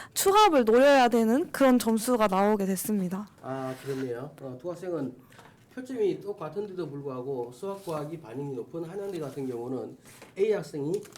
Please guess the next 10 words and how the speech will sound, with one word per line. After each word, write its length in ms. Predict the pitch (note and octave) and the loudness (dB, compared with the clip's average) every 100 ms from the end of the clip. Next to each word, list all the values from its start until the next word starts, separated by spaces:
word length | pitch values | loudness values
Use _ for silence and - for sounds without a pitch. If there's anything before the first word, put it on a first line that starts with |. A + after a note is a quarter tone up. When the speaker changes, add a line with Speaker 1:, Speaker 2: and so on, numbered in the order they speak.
| - | -14
Speaker 2:
B 100 | F3 | -6
학생보다 580 | G3 - D#3 C3 C3 C3 | -4 -4 -8 -8 -8 -8
절대적으로 680 | - C#3+ D#3 D3+ C3+ C3+ B2+ | -8 -8 -8 -8 -6 -6 -6
유리하다, 520 | B2+ D3 C3+ B2+ A2 | -6 -8 -8 -12 -14
이렇게 220 | B2 B2 | -12 -12
보-, 240 | - A2+ G#2 - | -12 -14 -14 -12
보면 220 | C3 A#2+ | -12 -10
되겠습니다. 640 | A2 G#2+ C3+ C3 A#2 F#3+ - _ - - - - - _ - | -14 -14 -12 -12 -10 -12 -16 _ -20 -14 -10 -10 -12 _ -2
다음 200 | A#3 F#3 | -2 -2
얘기를. 320 | E3 D3+ | -6 -6